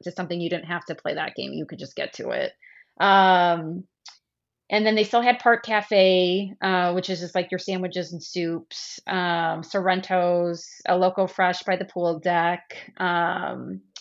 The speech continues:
Surfside, that family neighborhood. See, I think this is where my kids would really enjoy it, is they have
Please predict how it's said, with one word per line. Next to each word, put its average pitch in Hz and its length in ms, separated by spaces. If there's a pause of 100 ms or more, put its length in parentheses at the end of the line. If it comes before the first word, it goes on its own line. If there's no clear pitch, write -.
(640)
Surfside, 285 760
that 233 220
family 233 260
neighborhood. 220 380
See, - 100
I 226 80
think 240 180
this 220 140
is 175 140
where 170 160
my 160 100
kids - 320
would 302 140
really 170 260
enjoy 160 320
it, 170 240
is 185 160
they 196 160 (100)
have 247 300